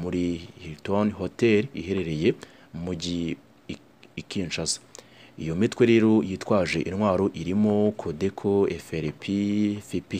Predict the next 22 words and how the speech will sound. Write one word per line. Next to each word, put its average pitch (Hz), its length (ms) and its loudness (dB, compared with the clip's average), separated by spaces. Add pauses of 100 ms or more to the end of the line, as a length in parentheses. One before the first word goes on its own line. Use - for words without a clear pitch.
K, 110 340 2 (400)
Autodepe-, 85 1700 -2
Autodefense 95 1080 0 (320)
na 87 160 -2
mapi 82 460 -2
imbere 80 360 -4
ya 92 120 -2
Jean 104 240 0
Pierre 92 340 -2 (140)
Bemba. 101 400 2 (800)
Ah, 90 320 4
yatangiye 98 560 2
igira 113 300 2
iti, 113 400 2
n'ubundi 107 340 2
yose 95 220 2
yatanze 85 320 -4
ubutumwa 98 320 -4
bugira 87 300 -2
buti, 98 360 -2
"Twiyemeje 78 600 -4
guhi-, 85 340 -6